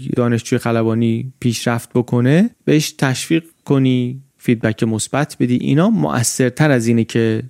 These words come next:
تنبیهش کنی، اشکالشو به روش بیاری، فیدبک منفی بهش بدی. میگه اینو که گفت، معلما برگشتن گفتن نه اصلاً اینطور نیست،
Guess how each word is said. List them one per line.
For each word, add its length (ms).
تنبیهش 420
کنی، 240
اشکالشو 520
به 120
روش 240
بیاری، 360
فیدبک 480
منفی 340
بهش 260
بدی. 300
میگه 200
اینو 220
که 200
گفت، 440
معلما 580
برگشتن 480
گفتن 380
نه 140
اصلاً 280
اینطور 360
نیست، 320